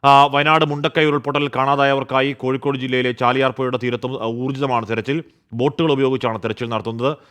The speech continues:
ആ, കഴിഞ്ഞ ദിവസം മണന്തലക്കടവ്, അറപ്പുഴക്കടവ് എന്നിവിടങ്ങളിൽ നിന്ന് മൃതദേഹവും ശരീരഭാഗങ്ങളും കണ്ടെത്തിയ പശ്ചാത്തലത്തിൽ കൂടിയാണ് ആ തെരച്ചിൽ ഊർജിതമാക്കിയത്. സമീർ സി മുഹമ്മദ് ചേരുന്നുണ്ട്. സമീർ, ആ, ഇപ്പോ ഏത് ഭാഗത്താണ് പരിശോധന? ആ, പുഴയോരങ്ങളിൽ, വനപ്രദേശങ്ങളിൽ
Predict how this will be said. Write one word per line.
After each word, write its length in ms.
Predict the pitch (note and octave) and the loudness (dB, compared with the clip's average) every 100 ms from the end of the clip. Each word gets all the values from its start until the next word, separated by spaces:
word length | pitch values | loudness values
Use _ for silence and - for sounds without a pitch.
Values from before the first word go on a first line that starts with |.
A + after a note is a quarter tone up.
| _ _ _ B2 | _ _ _ 0
ആ, 80 | |
കഴിഞ്ഞ 260 | B2 C3 D3+ | 2 0 0
ദിവസം 320 | D3 C#3 D3+ | -2 -2 -2
മണന്തലക്കടവ്, 760 | B2+ C3+ C#3+ D#3 - C#3+ C#3+ D3+ | -2 -2 -2 -2 0 0 2 0
അറപ്പുഴക്കടവ് 760 | A#2+ B2 - D3 C#3 C3 G#2+ A#2+ | 0 -2 -2 -4 -2 -2 -4 -4
എന്നിവിടങ്ങളിൽ 400 | C3 C3 C3 C3 | -4 -2 -2 -4
നിന്ന് 140 | C#3 | -4
മൃതദേഹവും 500 | B2 B2+ C3 C3 D3+ | -4 -2 -4 -4 -6
ശരീരഭാഗങ്ങളും 640 | B2+ B2 C#3 C3+ C3+ C3+ B2 | -4 -2 -2 0 -2 -4 -6
കണ്ടെത്തിയ 280 | A#2+ B2 C3 | -8 -6 -6
പശ്ചാത്തലത്തിൽ 520 | A#2 - C3+ C3+ C3 | -4 -4 -2 -4 -6
കൂടിയാണ് 380 | B2 B2 G#2+ A2 | -6 -4 -2 -2
ആ 60 | |
തെരച്ചിൽ 460 | A2+ A#2 A2+ A#2 A2 _ _ _ _ - | -4 -6 -6 -6 -8 _ _ _ _ -6
ഊർജിതമാക്കിയത്. 680 | B2 C3 C3 B2 A#2 B2+ C3 | -4 -2 -2 -4 -4 -2 -4
സമീർ 320 | - C3 D3 | -4 -6 -6
സി 120 | - | -4
മുഹമ്മദ് 320 | C#3+ C3+ C3+ | -6 -4 -6
ചേരുന്നുണ്ട്. 320 | B2+ B2+ C3 C3 | -4 -4 -4 -4
സമീർ, 380 | C#3 D3+ D#3 D3 _ _ _ - | -2 -2 -2 -4 _ _ _ 2
ആ, 280 | C3 C3+ C3+ - | 6 6 4 0
ഇപ്പോ 460 | D3 - D#3 D#3 | -10 0 2 2
ഏത് 260 | C#3 D3 D#3 | 0 -2 0
ഭാഗത്താണ് 460 | C#3 C#3+ C#3 C3+ | 2 2 2 0
പരിശോധന? 560 | B2 B2+ C3+ B2+ B2 C#3 - _ _ - | 0 -4 -2 -2 0 -4 -6 _ _ -6
ആ, 240 | A#2+ B2 B2+ A2+ _ _ _ - | 0 2 2 -4 _ _ _ -6
പുഴയോരങ്ങളിൽ, 600 | C3 D3 D3+ D3+ D#3 E3 | 0 2 2 0 0 -2
വനപ്രദേശങ്ങളിൽ 760 | C#3 C3+ D3 C#3+ D3 C3+ C3+ | -2 -4 -2 -2 -2 -2 -2